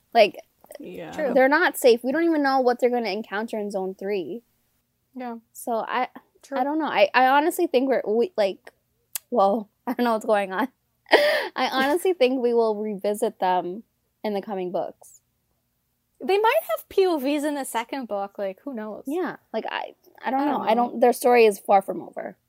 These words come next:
Speaker 3: There's, like, uh, the last book in the series, I think, is, like, literally people being sold or, like, opened up for their organs.
Speaker 2: What?
Speaker 1: I saw
Speaker 3: Forced
Speaker 1: that. I was
Speaker 3: op-,
Speaker 1: reading the
Speaker 3: I was just
Speaker 1: synopsis.
Speaker 3: like, "What the hell, Annie Chandler?" <laughs> Like, what?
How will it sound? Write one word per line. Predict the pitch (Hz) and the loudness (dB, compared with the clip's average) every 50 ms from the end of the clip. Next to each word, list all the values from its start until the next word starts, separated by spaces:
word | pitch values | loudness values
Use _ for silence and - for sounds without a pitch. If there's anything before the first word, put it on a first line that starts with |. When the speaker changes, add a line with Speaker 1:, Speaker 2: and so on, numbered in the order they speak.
| _ | _
Speaker 3:
There's, | - 349 381 - | -6 -6 -2 -2
like, | 466 453 415 - - - | -2 -2 -2 -6 -10 -12
uh, | - - - 247 | -14 -10 -8 -2
the | 220 302 277 | 0 0 0
last | 269 247 247 226 226 247 254 - - - - | 0 0 -2 -2 -2 -4 -6 -8 -14 -10 -4
book | - 277 269 - | -4 -4 -2 -2
in | 269 254 | -4 -6
the | 240 226 | -6 -6
series, | 233 - 233 233 233 247 247 233 | -6 -4 -2 -2 -2 -2 -4 -4
I | 254 247 | -6 -8
think, | 226 - 269 262 247 240 - | -6 -4 -4 -4 -2 -2 -4
is, | 247 220 208 233 | -6 -6 -6 -6
like, | 233 226 226 220 - - - _ _ _ _ _ - 480 254 | -4 -4 -6 -6 -10 -18 -20 _ _ _ _ _ -12 -8 -6
literally | 254 226 277 277 294 294 285 269 254 254 | -2 0 0 0 0 0 0 0 -2 -4
people | 233 - - 247 240 233 - 254 247 247 247 233 | -6 -8 -8 -8 -8 -6 -4 -2 0 0 0 -2
being | 220 254 240 233 226 214 | -2 -4 -4 -4 -6 -6
sold | - - - 233 226 220 220 226 233 233 233 220 - | -10 -10 -8 -6 -4 -4 -2 -2 -2 -2 -4 -6 -8
or, | 240 240 | -8 -6
like, | 226 233 226 214 - - - | -6 -6 -6 -8 -10 -6 -4
opened | 254 254 233 - - 262 254 233 - | -4 -4 -4 -4 -4 -4 -4 -6 -6
up | - 226 233 233 - - | -6 -6 -6 -8 -8 -12
for | 254 247 | -10 -8
their | 240 233 233 | -8 -8 -6
organs. | - 240 226 233 247 240 269 302 311 311 339 359 339 - - - - | -4 -4 -4 -4 -4 -6 -6 -6 -6 -6 -8 -10 -12 -16 -20 -20 -20
Speaker 2:
What? | - - 277 - - | -10 -2 2 6 8
Speaker 1:
I | 311 - - | 8 8 6
saw | - - - - 262 262 269 269 277 277 | 4 2 6 8 10 12 12 12 12 12
Speaker 3:
Forced | 262 254 | 12 12
Speaker 1:
that. | 233 226 220 196 226 | 12 12 12 12 10
I | 254 | 10
was | 254 254 | 10 10
Speaker 3:
op-, | 277 | 8
Speaker 1:
reading | 302 320 320 | 8 8 6
the | 330 330 | 6 6
Speaker 3:
I | 381 - - 330 285 294 - 330 392 | 4 4 4 4 4 6 6 8 8
was | 440 508 539 523 | 8 8 6 8
just | - 554 539 - | 8 6 8 8
Speaker 1:
synopsis. | - 508 480 | 6 6 4
Speaker 3:
like, | - - | 4 2
"What | 370 359 381 440 508 605 605 - - 508 | 2 6 8 8 8 6 2 2 4 4
the | 427 370 | 4 4
hell, | 247 - - 311 330 381 466 508 - - | 2 0 0 2 4 6 6 4 4 4
Annie | 294 277 262 269 277 247 226 | 4 4 4 2 -2 -6 -6
Chandler?" | - - 320 254 262 262 269 | 0 2 2 2 2 8 8
<laughs> | 359 - - - 539 539 - | 8 10 12 12 12 12 12
Like, | 571 - - - - | 12 10 8 2 4
what? | - 480 494 - - 453 466 | 6 6 6 8 8 6 6